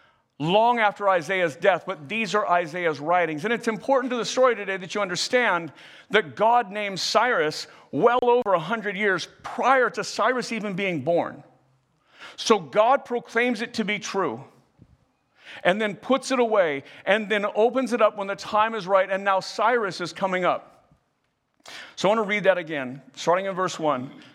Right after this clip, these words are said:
"Thus says the Lord to his anointed, to Cyrus, whose right hand I have grasped, to subdue nations before him and to loose belts of kings, to open doors before him that gates may not be closed.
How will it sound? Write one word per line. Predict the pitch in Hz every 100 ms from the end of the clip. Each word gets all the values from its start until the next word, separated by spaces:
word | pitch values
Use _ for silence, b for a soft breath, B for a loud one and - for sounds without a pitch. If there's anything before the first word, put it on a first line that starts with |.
| B B B -
"Thus | 139 254 -
says | 269 254
the | 254
Lord | 226 185 175
to | - 202
his | 214 190
anointed, | 190 202 202 - 117 -
to | -
Cyrus, | 175 - 208 226 165 127
whose | - 196 147 143 -
right | 170 226 202
hand | 185 180 165
I | 160
have | 151 135
grasped, | 151 123 113 - _ _ _ _ B B B B B B
to | 202
subdue | - 202 143 151 247
nations | 247 208 - 190 156
before | 180 - 180 165
him | 151
and | 151
to | 160
loose | 165 165 143
belts | 120 170 214 -
of | 156
kings, | - 208 170 135 127
to | 160
open | 180 - 175 139
doors | 190 214 233
before | - 185 - 185 147
him | 131 104 147 B B B B
that | 165 147
gates | 175 196 -
may | 185
not | 170 156 147
be | 151
closed. | 151 147 120 110 -